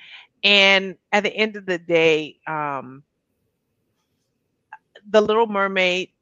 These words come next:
like so many other, uh, fantasy fairy tales, they're not intended to be for just one group of children.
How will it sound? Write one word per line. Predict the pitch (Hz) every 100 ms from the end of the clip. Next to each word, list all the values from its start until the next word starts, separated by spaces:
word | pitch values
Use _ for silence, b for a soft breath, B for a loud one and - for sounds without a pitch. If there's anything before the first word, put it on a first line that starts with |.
| 180
like | 175 170 165 - _ _
so | - 233 214
many | 214 202 175
other, | 180 180 185 180 175 _ _ _ _ _
uh, | - 127 95 139 -
fantasy | - 165 175 185 180 180 175 175 170 165
fairy | 160 170 170
tales, | - 165 160 156 160 _ B B B B _ 175
they're | 196 190
not | 190 185 196 165
intended | 165 170 - 175 185 151 -
to | -
be | 147 151 160 -
for | 131
just | 156 151 147 151
one | 147 143 151
group | 151 147 147 -
of | 139 -
children. | - 143 - -